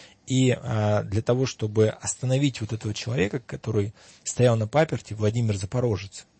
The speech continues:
Вот я, кстати, а, прошу молитв,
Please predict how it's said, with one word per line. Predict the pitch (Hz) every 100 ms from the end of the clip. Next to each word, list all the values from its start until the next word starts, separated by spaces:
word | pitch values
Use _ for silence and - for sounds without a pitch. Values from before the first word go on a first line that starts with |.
| -
Вот | 104 - -
я, | 101 98 _ -
кстати, | - 101 - 101 - - - -
а, | 101 95 95 95 _
прошу | - 101 - 117 101 104 107 -
молитв, | 110 143 131 - -